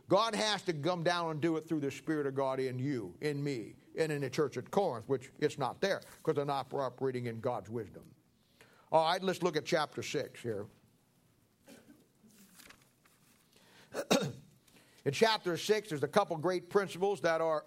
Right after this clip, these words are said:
<clears throat> being, uh, misused by the church in Corinth. I'm gonna open it up by reading the first seven verses here, and you wanna mark this 'cause this is very crucial. This is some good stuff here.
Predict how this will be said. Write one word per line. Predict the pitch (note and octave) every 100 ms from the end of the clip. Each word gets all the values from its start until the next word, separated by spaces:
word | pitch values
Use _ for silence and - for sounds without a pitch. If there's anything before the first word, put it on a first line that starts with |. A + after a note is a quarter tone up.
| -
<clears throat> | A3 D3 C#3
being, | E3 F3 D#3+ D3+
uh, | D3
misused | D3+ C#3+ E3 A#2+ G2 - - - _ _ _ D#3
by | D#3
the |
church | B2+ D#3+ C#3
in | B2
Corinth. | A#2+ B2+ - - _ _ - _ _ -
I'm | D#3
gonna | E3 D#3+
open | F3 E3
it | D#3
up | E3
by | C#3+
reading | C#3 D#3+ C#3+
the | B2
first | B2+ D#3+ C3+ - -
seven | - D#3 C3+
verses | C3 D3 B2 A#2+
here, | C3
and | D3
you |
wanna | E3+ G3
mark | D#3 D#3+ E3+ -
this | D3 C#3+
'cause | D3 C3
this | D3 B2
is | G#2
very | C3 C#3+
crucial. | C3 C#3+ A#2+ - - _ _ - - _
This | E3 C3+
is | C3
some | B2+
good | B2 C#3
stuff | - C#3+ A#2+
here. | A2 -